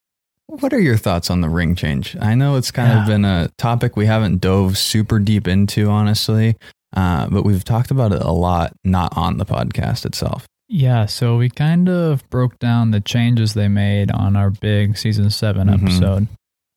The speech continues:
Speaker 2: And this was one of the changes that kinda came out of left field. You know, we're not
Speaker 1: Mm-hmm.
Speaker 2: really sure why, uh, the ring had to be changed, especially when you're adding mobility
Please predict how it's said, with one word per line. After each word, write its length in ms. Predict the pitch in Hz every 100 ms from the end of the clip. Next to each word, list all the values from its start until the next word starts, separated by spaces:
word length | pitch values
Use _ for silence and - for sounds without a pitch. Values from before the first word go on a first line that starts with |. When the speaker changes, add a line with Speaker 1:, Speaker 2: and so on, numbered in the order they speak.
| -
Speaker 2:
And 420 | 117 113 110 107
this 180 | 135 185
was 140 | 147
one 140 | 143
of 80 | 139
the 60 | 107
changes 440 | - 135 139 113
that 140 | 117 -
kinda 220 | 127 110
came 280 | - 117 120
out 240 | 113 113
of 380 | 107 101 98 - 139
left 320 | 120 117 -
field. 440 | - 135 107 101
You 120 | 104 104
know, 140 | 107
we're 80 | 117
not 300 | 120 127 87
Speaker 1:
Mm-hmm. 60 |
Speaker 2:
really 240 | 127 123 110
sure 460 | - 120 123 123 127
why, 680 | 117 107 113 117 120 123 123
uh, 280 | 120 110 107
the 160 | 101
ring 180 | 110 113
had 240 | 107 110 131
to 60 |
be 140 | 156 143
changed, 520 | - 143 165 190 -
especially 720 | 113 - 113 - 113 113 117 _ _ _
when 160 | 117 110
you're 100 | 101
adding 420 | 104 104 110 113
mobility 600 | 107 95 101 107 113 131